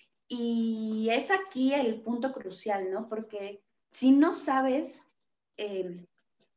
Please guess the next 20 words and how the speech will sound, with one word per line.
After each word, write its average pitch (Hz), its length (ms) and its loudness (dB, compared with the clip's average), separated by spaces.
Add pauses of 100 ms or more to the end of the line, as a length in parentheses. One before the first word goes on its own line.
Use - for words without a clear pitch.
(120)
si 254 140 2
no, 269 280 6
si 262 180 0
no 294 180 4
te - 140 -8
conoces, 254 540 -2
si 226 100 -4
no 226 140 0
has 262 140 -2
logrado 233 640 0 (300)
realmente 285 480 2
conectar 202 460 -4
con 262 140 0
tu 220 140 -6
propósito, 214 840 -8
pues 220 220 -12 (200)
te 214 120 0
puedes 277 380 0
hundir, 214 480 -6
¿no? 226 380 -8